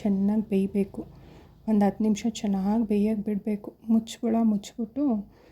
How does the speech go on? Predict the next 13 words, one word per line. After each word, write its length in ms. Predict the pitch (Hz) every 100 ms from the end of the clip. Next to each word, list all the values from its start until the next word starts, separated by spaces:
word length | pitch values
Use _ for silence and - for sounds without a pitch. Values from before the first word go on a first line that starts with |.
| - -
ನೋಡ್ಕೋತಾ 460 | 214 208 214 - 202
ಇರಿ. 100 | 202 - - - - - - _ 240
ನಂತರ 320 | 220 208 247 240
ಒಂದು 120 | 226 214
ಮೂರು 160 | 214 220
ಹಿಡಿ 140 | 226 214
ಉಪ್ಪು 160 | 202 -
ಹಾಕ್ಕೋತಾ 340 | 220 214 202 196
ಇದ್ದೀನಿ. 280 | 185 190 226 - - - _ _ _ - - - _ _ _ _ _ -
ನೀವು 140 | 226 214
ಎಷ್ಟು 240 | - - 262
ಸಾಂಬಾರು 320 | 247 247 247 240
ಮಾಡಿರ್ತೀರೋ 480 | 233 233 - 269